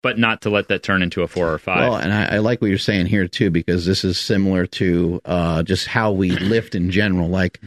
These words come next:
Speaker 2: you know, let's say there's a fifteen-year-old kid, and the kid wants to have a big back, you know, and you tell him about some of the basic movements, and you, you know, you see Nsima do a, a bent over row, and he does it with very strict form.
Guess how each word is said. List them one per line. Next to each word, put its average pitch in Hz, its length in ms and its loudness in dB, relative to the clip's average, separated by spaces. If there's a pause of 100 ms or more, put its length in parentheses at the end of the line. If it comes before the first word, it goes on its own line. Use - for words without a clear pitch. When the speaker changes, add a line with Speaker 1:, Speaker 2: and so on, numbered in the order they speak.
(480)
Speaker 2:
you 104 80 0
know, 98 180 0
let's 107 260 -2
say 113 180 2
there's 101 200 -2
a 92 80 -2
fifteen-year-old 101 760 0
kid, 101 300 0
and 85 60 -4
the 87 60 -2
kid 95 260 -2
wants 92 280 0
to 92 100 0
have 87 240 2
a 85 40 -4
big 90 340 0
back, 85 380 0
you 90 60 0
know, 92 160 2
and 90 120 2
you 87 120 0 (520)
tell 120 180 2
him 120 80 2
about 104 240 -2
some 110 140 0
of 101 40 0
the 95 80 0
basic 101 480 -2
movements, 87 480 0
and 90 120 2
you, 90 140 0 (120)
you 90 100 -4
know, 90 200 2
you 92 140 -4
see 110 320 -2
Nsima 98 460 0
do 95 240 0
a, 87 200 -2 (360)
a 101 80 -2
bent 107 260 0
over 95 220 0
row, 87 280 2
and 87 100 0
he 95 80 2
does 101 200 0
it 98 60 2
with 92 160 -2
very 98 260 0
strict - 380 -2
form. 90 400 0